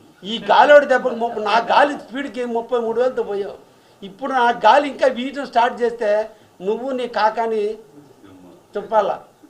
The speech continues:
ఇది కావలి తెలుసుకొని ప్రవర్తించండి అని చెప్పి ఈ సందర్భంగా వైసీపీ నాయకుల్ని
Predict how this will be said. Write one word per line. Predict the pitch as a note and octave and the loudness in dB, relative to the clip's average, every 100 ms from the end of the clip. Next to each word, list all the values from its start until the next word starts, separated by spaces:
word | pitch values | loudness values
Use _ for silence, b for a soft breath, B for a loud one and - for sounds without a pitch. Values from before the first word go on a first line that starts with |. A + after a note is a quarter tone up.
| _ _ _ D#3 | _ _ _ -20
ఇది | D3+ D#3 C3+ B2 _ - | -16 -16 -16 -20 _ -4
కావలి | G3 B3 A#3+ G3+ - _ _ _ _ _ | 2 2 2 -4 -12 _ _ _ _ _
తెలుసుకొని | F3+ F#3+ - A#3 G#3+ | -10 -10 -4 -4 -4
ప్రవర్తించండి | F3 G3+ G3+ G#3 G3 F#3+ F#3 | -4 -4 -4 -8 -8 -8 -10
అని | F3+ | -12
చెప్పి | F3+ | -14
ఈ | F3 | -14
సందర్భంగా | E3+ E3+ F#3+ F#3 F3+ | -14 -10 -10 -8 -8
వైసీపీ | E3+ F3+ F#3 F#3 F#3 | -8 -8 -10 -12 -10
నాయకుల్ని | E3+ F3 D#3+ F3 D#3+ | -8 -8 -8 -16 -16